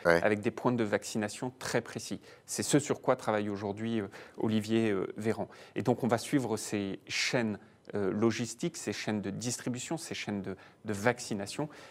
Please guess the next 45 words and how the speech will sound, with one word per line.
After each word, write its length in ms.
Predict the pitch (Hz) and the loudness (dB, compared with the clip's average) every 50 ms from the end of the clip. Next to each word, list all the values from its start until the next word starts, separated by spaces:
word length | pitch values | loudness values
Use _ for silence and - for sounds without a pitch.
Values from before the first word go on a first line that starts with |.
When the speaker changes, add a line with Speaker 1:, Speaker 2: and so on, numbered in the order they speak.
| - - | -14 -10
Speaker 2:
Et 80 | - | -8
si, 380 | 104 - - - - 143 123 113 - - - - - - | -6 -4 -2 0 2 2 0 0 -6 -14 -20 -10 -4 -2
euh, 260 | 110 101 98 98 98 - | 0 2 2 2 2 0
ici 380 | - 131 120 - - 127 120 - - | -2 -4 -4 0 0 0 0 2 0
ou 100 | 123 117 | 2 4
là, 140 | 120 120 117 | 4 4 4
le 80 | 107 98 | 2 0
ministre 480 | 101 104 110 113 113 - - - 104 | 0 0 0 0 -2 -4 -6 -6 -4
de 100 | 101 104 | -2 0
la 100 | 101 101 | 0 0
Santé 320 | 101 - - 107 - - 117 | 0 -2 -4 -4 -2 -2 -2
me 120 | 110 101 | -2 -2
dit 160 | 98 110 113 | -2 -2 -4
qu'il 160 | - - 101 | -4 -4 -4
a 40 | 98 | -4
besoin 320 | 90 - 107 98 113 113 113 | -4 -4 -4 0 0 0 0
de 100 | 95 95 | 0 0
renforts, 560 | 92 98 101 - - - 113 104 101 98 98 | 0 0 -2 -2 0 0 0 0 0 -2 -2
euh, 380 | 95 - - - - - - | -2 -6 -12 -16 -10 -6 -6
venant, 420 | 101 95 101 104 104 110 110 107 98 | -4 -2 0 0 0 0 0 0 -2
euh, 100 | 95 90 - - - - - - | -2 -4 -6 -12 -16 -14 -10 -8
euh, 420 | 107 101 95 98 98 87 90 92 | -6 -6 -4 -4 -4 -2 -2 -2
d'autres 440 | 107 110 104 113 107 - - - 98 | -4 -2 0 -2 -2 -2 -2 -4 -6
corps 260 | - - - 107 101 | -4 2 2 2 2
de 100 | 98 98 | 2 -2
métier, 440 | 98 101 101 - - 143 139 117 - - | -2 -4 -4 -2 -2 0 0 0 0 -2
à 60 | 101 | -2
l'évidence, 440 | 98 98 98 101 - 120 120 - - | -2 -2 -4 -2 -2 -2 -2 -2 -4
on 40 | 101 | -4
Speaker 1:
Vous 60 | 92 80 | -2 0
y 20 | |
Speaker 2:
s'organisera. 320 | 101 107 104 104 104 107 | 0 2 4 6 6 8
Speaker 1:
serez 140 | 113 123 131 | 10 8 8
ouvert ? 140 | 110 117 104 - - - - - | 8 6 2 -2 -8 -16 -8 -4
Speaker 2:
Mais, 260 | 110 110 110 104 - - - - - | 0 0 0 0 -2 -4 -12 -8 0
mais 120 | 110 107 | 2 2
encore 240 | 101 98 - - 107 | 2 4 4 2 2
une 60 | 110 | 2
fois, 180 | 107 - 110 95 | 4 4 4 4
mon 180 | 98 101 110 107 | 4 2 0 -2
point 340 | - - - 127 127 127 - - | 0 0 2 2 2 0 -2 -6
est 60 | 113 | -10
surtout 380 | 107 - - 104 - - 127 123 | -8 -6 -6 -8 -6 -6 -6 -6
de, 120 | 113 101 | -4 -6
de 60 | 92 | -6